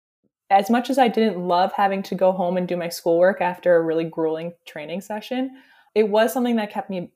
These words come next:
kept me grounded and, and it gave me an outlet to not think about soccer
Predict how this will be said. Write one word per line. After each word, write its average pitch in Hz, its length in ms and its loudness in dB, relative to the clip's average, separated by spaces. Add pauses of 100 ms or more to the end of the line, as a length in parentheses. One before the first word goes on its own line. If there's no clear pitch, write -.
(160)
kept 196 200 -6
me 180 60 -4
grounded 160 520 -2
and, 156 320 -8 (120)
and 175 100 -2
it 165 100 -6
gave 190 160 2
me 214 120 2
an 185 80 -2
outlet - 560 0
to 170 260 -4
not 165 320 -4
think 190 160 -6
about 175 260 -2
soccer 165 480 -2